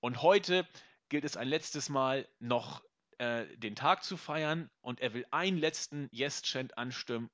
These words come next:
Und das hat er gemacht. Und ich hab nicht, ich hab mal geachtet, ich glaub, jeder in der Halle hat mitgemacht.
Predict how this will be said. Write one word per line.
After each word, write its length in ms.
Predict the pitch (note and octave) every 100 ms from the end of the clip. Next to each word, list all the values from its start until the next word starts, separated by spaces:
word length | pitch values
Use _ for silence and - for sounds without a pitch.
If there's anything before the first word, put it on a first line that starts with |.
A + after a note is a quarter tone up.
| _
Und 360 | B2 A#2 A#2 -
das 280 | - A2+ -
hat 180 | A#2+ -
er 140 | G#2+
gemacht. 440 | F#2+ G2+ C3+ C#3 -
Und 180 | G#2+ -
ich 200 | - -
hab 160 | B2+ -
nicht, 240 | B2+ -
ich 120 | - D3
hab 120 | -
mal 100 | C#3+
geachtet, 440 | B2+ B2+ - B2+
ich 100 | -
glaub, 260 | B2+ B2+ C3
jeder 680 | A#2+ D3 G#3+ G#3 D#3+ D#3+ -
in 180 | C3 C3
der 180 | A#2+
Halle 320 | A#2+ C#3 C3 A#2
hat 180 | -
mitgemacht. 600 | C3+ C3 - G#2+ A#2+ -